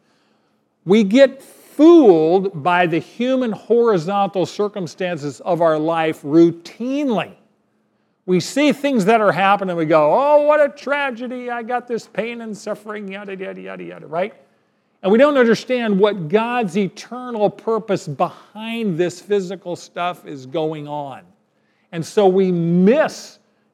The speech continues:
God's eternal purpose in our lives and in the lives of our loved ones. When sometimes our loved ones suffer, we say, "Oh,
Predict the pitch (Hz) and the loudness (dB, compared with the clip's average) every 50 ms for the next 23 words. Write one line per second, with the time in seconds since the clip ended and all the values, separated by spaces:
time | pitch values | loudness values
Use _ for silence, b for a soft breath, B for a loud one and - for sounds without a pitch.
0 | _ 156 147 170 175 175 175 160 127 156 160 139 - - - 220 247 247 220 175 | _ -6 -2 -2 0 0 -2 -2 -4 -6 -8 -8 -10 -14 -14 -12 -8 -6 -6 -6
1 | - - 165 151 139 - - 151 147 - - _ _ _ _ _ _ _ 151 151 | -6 -6 -6 -8 -8 -8 -10 -12 -12 -12 -16 _ _ _ _ _ _ _ -12 -8
2 | 147 147 156 175 202 220 190 160 147 143 139 139 147 160 147 b b b b b | -4 -2 0 2 2 2 2 2 0 0 0 -2 -2 -4 -6 b b b b b
3 | b 170 165 165 160 156 151 151 151 156 160 160 147 139 147 147 147 143 135 135 | b -10 -10 -8 -8 -6 -4 -2 0 2 2 0 -2 -4 -6 -4 -4 -4 -4 -2
4 | 147 156 143 120 123 98 95 _ - - - _ _ _ _ _ _ _ _ _ | -2 -2 -2 -4 -8 -18 -20 _ -20 -20 -20 _ _ _ _ _ _ _ _ _
5 | _ _ _ _ _ _ _ _ _ _ - 165 160 - - 247 277 220 - 208 | _ _ _ _ _ _ _ _ _ _ -10 -10 -6 -2 -2 -2 -2 -2 -2 -2
6 | 208 185 170 143 175 170 165 165 175 185 190 170 156 160 156 147 143 - - - | -2 -2 0 4 4 4 6 6 6 6 6 4 2 -4 -6 -6 -8 -12 -6 -2
7 | 233 254 247 - - 165 151 160 160 - b b b b - 165 160 - 180 170 | 0 0 0 0 0 -2 -2 -2 -4 -6 b b b b -2 -2 0 0 0 -2
8 | - - 208 214 190 143 110 - - _ | 2 2 4 4 4 2 0 -4 -12 _